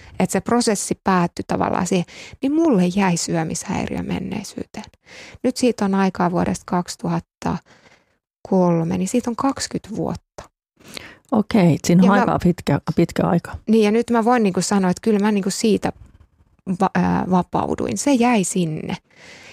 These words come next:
Speaker 1: Ja mä oon saanut tukea ihmisiä erilaisissa prosesseissa. Mä tiedän ihmisiä, jotka on pitkään vuosia kamppailleet. Ja se on vähän, että mihin se kietoutuu kenelläkin se asia. Et,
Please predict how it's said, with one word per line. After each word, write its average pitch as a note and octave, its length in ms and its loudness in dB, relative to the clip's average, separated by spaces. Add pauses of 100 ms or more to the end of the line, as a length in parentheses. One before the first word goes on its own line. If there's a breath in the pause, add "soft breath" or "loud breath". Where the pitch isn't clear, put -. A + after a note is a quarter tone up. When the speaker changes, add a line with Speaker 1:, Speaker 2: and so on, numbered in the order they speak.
(120)
Speaker 1:
Ja G3+ 60 2
mä G3 80 4
oon F#3+ 100 4
saanut F#3 260 2
tukea F#3+ 420 2
ihmisiä F3+ 480 2
erilaisissa F3 440 0
prosesseissa. F3+ 540 -2
Mä G#3 80 4 (260)
tiedän G#3 440 4
ihmisiä, F3+ 420 0
jotka F3+ 260 -2
on F3 160 0 (520 soft breath)
pitkään - 520 0
vuosia E3 400 0
kamppailleet. - 640 -4
Ja F#3 80 2
se G#3 100 2
on A3 100 2
vähän, C4 220 2
että G3 140 -2
mihin B3+ 260 4
se G3 80 0
kietoutuu - 680 2
kenelläkin F3+ 640 -2
se - 100 -2
asia. - 440 -2 (680 soft breath)
Et, F#3 160 0